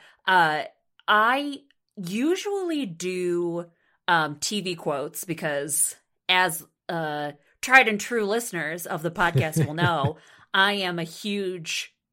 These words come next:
Speaker 1: Parks and Rec fan. So I end up quoting a lot of it as much as I can in everyday life. Um, but,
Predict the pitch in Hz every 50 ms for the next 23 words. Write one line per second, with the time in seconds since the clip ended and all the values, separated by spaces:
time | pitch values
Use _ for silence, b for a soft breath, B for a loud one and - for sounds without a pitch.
0 | _ - - - 175 165 165 - 170 151 147 156 147 143 147 - - - - -
1 | - 151 143 143 143 135 147 175 175 - - - - 175 160 151 156 - - 170
2 | 165 160 156 156 151 - 160 147 151 156 151 147 - - - 175 156 156 156 147
3 | 147 147 147 147 156 151 147 139 - 160 170 190 208 226 247 - - _ - 220
4 | 214 214 - 220 226 220 220 226 214 226 214 220 240 220 208 208 208 214 208 214
5 | 214 208 208 214 208 208 202 202 202 202 208 214 226 220 - - b b b b
6 | b b b b b b 190 170 160 156 151 151 151 - - 165 151 180 175 -
7 | - _